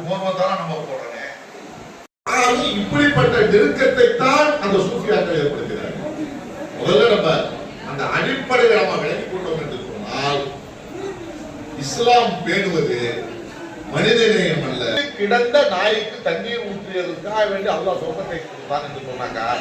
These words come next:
அப்ப இதுல இருந்து செய்யக்கூடிய பொருள் என்ன? உயிர் நேயம் பேண வேண்டும். காரணத்தின் அடிப்படையை நான் இதெல்லாம் நான் பதிவு செய்ய வேண்டும் என்கின்ற நான் ஒரு ஆசையில் ஒரு நீண்ட நெடிய ஒரு வரலாற்று குறிப்புகளை தேடிக்கொண்டிருக்கின்றேன். இருந்தாலும் அதை பதிவு செய்யப்பட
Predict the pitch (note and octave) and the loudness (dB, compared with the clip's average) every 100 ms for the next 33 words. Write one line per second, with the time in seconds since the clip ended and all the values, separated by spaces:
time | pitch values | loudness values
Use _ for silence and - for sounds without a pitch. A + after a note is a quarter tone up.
0 | - - - F3 F#3 F3+ G3 A3 C4+ - | -6 -8 -2 2 2 2 4 6 6 4
1 | G3+ G3 - - F3+ D#3+ E3 - - G3 | 0 0 0 -2 -4 -6 -6 -8 -6 -6
2 | C#3+ C3 - - - - - E3+ A#3+ C#4+ | -6 -8 -12 -16 -16 -18 -16 -12 -4 -2
3 | D4+ B3 A#3+ A#3 - F3+ A3 B3 A3 G#3 | -2 -2 0 0 -2 4 4 6 4 4
4 | G3+ G3 _ _ - D3+ E3 G3+ B3 B3 | 0 -6 _ _ -10 -4 2 4 6 4
5 | A#3+ A3+ G#3 G3 F#3+ F#3 F3+ F3+ E3+ D#3+ | 4 4 2 2 2 2 4 2 2 4
6 | D#3+ D#3+ - - D#3 A#3 B3 F#3+ F#3+ F#3 | 4 4 2 -2 -4 -4 -4 -4 -2 -2
7 | F#3 F#3 E3 D#3 D3+ C#3+ A2 - - - | -2 -2 -2 -2 0 0 0 -2 -8 -10
8 | - - F#3 F3 D#3+ D#3+ G3 - F#3 G#3 | -10 0 2 4 4 4 2 0 -2 -2
9 | F#3 D#3+ D#3+ G3+ G#3+ G#3 F3 G3+ G3+ E3 | -2 -2 0 -2 0 0 0 0 2 2
10 | - - - - G3 F3+ D3+ D#3+ B3 B3 | 2 -6 -10 -8 -2 0 4 4 6 4
11 | A#3 F#3 G#3+ A3 G3 F#3+ F3 G3 A3+ G3+ | 4 -4 -6 -8 -6 -4 -2 -2 -2 -2
12 | F#3+ E3+ D#3+ C#3+ C3 C3 B2+ B2+ - - | -4 -4 -4 -6 -6 -2 -2 -2 -8 -14
13 | - - F3+ G3+ G#3 A3 F#3+ F3 E3 - | -12 -6 -2 4 4 4 2 0 0 -2
14 | - G#3+ F#3+ F3 | -4 -4 -2 -2